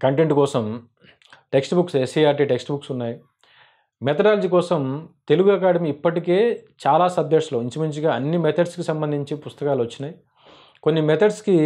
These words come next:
ఇంగ్లీష్ మీడియం మరియు తెలుగు మీడియంలో కూడా దొరుకుతున్నాయి. అదేవిధంగా <clears throat> సైకాలజీ కోసం తెలుగు అకాడమీ బుక్స్ కూడా ఉన్నాయి. ఇంగ్లీష్ కోసం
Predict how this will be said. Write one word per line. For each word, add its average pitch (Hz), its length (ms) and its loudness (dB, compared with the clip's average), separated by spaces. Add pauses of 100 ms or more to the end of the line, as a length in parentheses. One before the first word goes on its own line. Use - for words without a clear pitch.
(260)
ఇంగ్లీష్ 185 360 2
మీడియం 190 320 0
మరియు 160 220 0
తెలుగు 160 260 0
మీడియంలో 156 340 0
కూడా 143 180 2
దొరుకుతున్నాయి. 120 540 -6 (840)
అదేవిధంగా 165 720 4 (580)
<clears throat> 156 500 -2 (320)
సైకాలజీ 190 540 2
కోసం 151 600 -2 (100)
తెలుగు 160 220 4
అకాడమీ 156 340 2
బుక్స్ 143 260 -4
కూడా 139 160 0
ఉన్నాయి. 120 300 -6 (140)
ఇంగ్లీష్ 208 340 4
కోసం 180 300 2